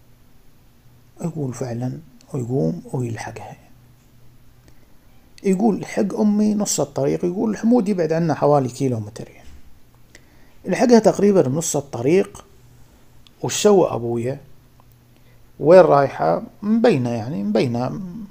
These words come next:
شايلة جدرية حليب أو لبن ومعاها زبدة وكذا، على حمود.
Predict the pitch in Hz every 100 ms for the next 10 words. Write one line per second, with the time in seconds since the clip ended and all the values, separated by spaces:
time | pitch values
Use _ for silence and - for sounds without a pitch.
0 | - - - - - 208 156 123 127 123
1 | 127 139 135 - 120 135 131 - 120 123
2 | 143 135 131 135 120 120 139 127 123 135
3 | 135 135 135 - 135 131 135 135 151 170
4 | 170 139 - 117 113